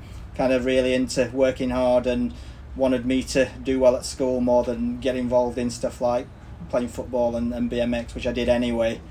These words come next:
Um, but yeah, I've kind of had a lifelong love affair with B M X since getting that first bike, riding around the neighbourhood with my mates. Um, just absorbed as many magazines as I could get. Um, love the history of B M X.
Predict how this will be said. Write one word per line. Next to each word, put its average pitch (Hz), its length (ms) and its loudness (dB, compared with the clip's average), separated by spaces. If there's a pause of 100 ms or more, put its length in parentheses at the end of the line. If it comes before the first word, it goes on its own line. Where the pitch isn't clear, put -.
(320)
Um, 120 540 0
but 135 160 0
yeah, 143 320 0
I've - 100 -12 (440)
kind 123 140 -2
of 120 60 -4
had 127 120 4
a 127 40 2
lifelong 123 580 0
love 123 120 0
affair 120 400 0
with 117 100 -10
B 120 80 -6
M 117 160 -2
X - 340 -8 (340)
since 120 240 -4
getting 123 180 -4
that 123 160 -6
first 123 260 -4
bike, 120 300 0
riding 120 240 -2
around 120 180 -2
the 117 80 -2
neighbourhood 117 400 -6
with 113 100 -6
my 117 120 -4
mates. 120 600 -4
Um, 113 480 -4 (1120)
just - 200 -4
absorbed 139 600 4
as 131 140 4
many 139 300 4
magazines 135 720 4
as 131 120 2
I - 60 -12
could 123 220 -2
get. 135 340 4
Um, 127 380 4
love 143 160 8
the 131 100 2
history 127 380 -2
of 120 80 -4
B 127 80 2
M 127 160 4
X. - 440 -4